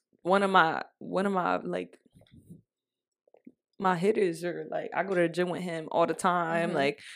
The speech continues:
Speaker 1: that's my boy.
Speaker 2: Mm-hmm.
Speaker 1: Um, and I just think it's, it might just be the, the type of relationship that you've had with men
Speaker 2: Yeah.
Speaker 1: over your life, you know?
Speaker 2: Mm-hmm.
Speaker 1: Because I have a dad, I have brothers.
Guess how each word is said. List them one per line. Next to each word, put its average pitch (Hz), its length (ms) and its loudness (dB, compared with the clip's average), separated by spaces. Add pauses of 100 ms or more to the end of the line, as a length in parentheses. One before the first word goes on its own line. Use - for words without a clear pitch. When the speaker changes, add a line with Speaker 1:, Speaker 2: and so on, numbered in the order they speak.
(100)
Speaker 1:
that's - 160 -2
my 175 160 6
boy. 175 420 6 (260)
Speaker 2:
Mm-hmm. 202 160 -10
Speaker 1:
Um, 175 420 2 (200)
and 180 140 4
I 196 80 8
just 262 180 -2
think 415 160 2
it's, 403 220 2
it 285 80 4
might 262 260 4
just 214 240 0
be 220 120 0
the, 180 600 2 (960)
the 196 60 -8
type 214 220 0
of 220 100 2
relationship 180 600 2
that 170 200 2
you've 170 160 0
had 143 240 2
with - 120 -4
men - 300 -10 (100)
Speaker 2:
Yeah. 175 380 2
Speaker 1:
over 165 180 6
your 143 180 4
life, - 340 -6
you - 100 -2
know? 185 140 2
Speaker 2:
Mm-hmm. 190 120 -6 (400)
Speaker 1:
Because 175 600 2 (160)
I 175 60 0
have 165 180 2
a 151 40 -4
dad, 190 500 10
I 165 40 2
have 156 280 -4
brothers. 180 720 2